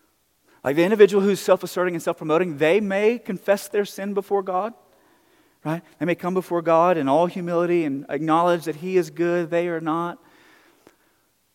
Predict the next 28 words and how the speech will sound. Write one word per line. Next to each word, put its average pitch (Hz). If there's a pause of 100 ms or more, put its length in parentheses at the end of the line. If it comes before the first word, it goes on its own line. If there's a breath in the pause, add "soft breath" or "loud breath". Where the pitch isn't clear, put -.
(300)
But 180
listen, 185
it's 220
something 185
totally 208
other 143
and 143
very 190
unpalatable. 160 (240 loud breath)
We'll 208
confess 196
our 185
sin 165
before 151
God, 147
but 147
to 160
be 151
confronted 160
about 131
it 117 (100)
horizontally, 147
that's 170
something 165
that, 147 (340 loud breath)
like, 131
no, 156 (100)
no. 135